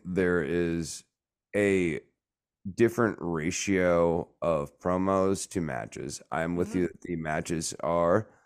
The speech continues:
Speaker 1: much more kind of, like, punchy, kicky, like, which, y-, y-, I, I think is almost a, it's a byproduct of a throwback to, like, the Saturday night thing. But I also think it's like, uh,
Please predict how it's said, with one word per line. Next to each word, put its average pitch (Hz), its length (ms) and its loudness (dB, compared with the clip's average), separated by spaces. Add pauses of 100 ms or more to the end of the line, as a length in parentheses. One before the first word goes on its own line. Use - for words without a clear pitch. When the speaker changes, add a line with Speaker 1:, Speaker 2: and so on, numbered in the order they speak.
(380)
Speaker 1:
much 107 380 2
more 110 280 4
kind 107 200 2
of, 107 60 0
like, 104 380 2 (720)
punchy, 110 460 0
kicky, 69 540 -2
like, 90 360 2
which, 101 300 -2
y-, 85 200 -2
y-, 90 360 2
I, 104 60 4
I - 20 6
think 110 260 2
is 107 140 2
almost 107 340 2
a, 92 60 -4 (140)
it's 104 100 -4
a 101 60 -4
byproduct 117 460 4
of 92 80 -4
a 87 60 -4
throwback 92 420 0
to, 87 60 -4
like, 76 220 -4
the 78 400 -4 (460)
Saturday 98 420 2
night 92 200 -2
thing. 85 220 -4
But 85 100 0
I 98 80 4
also 107 280 2
think 87 300 -6
it's 78 200 -8
like, 82 300 -2
uh, 73 320 -2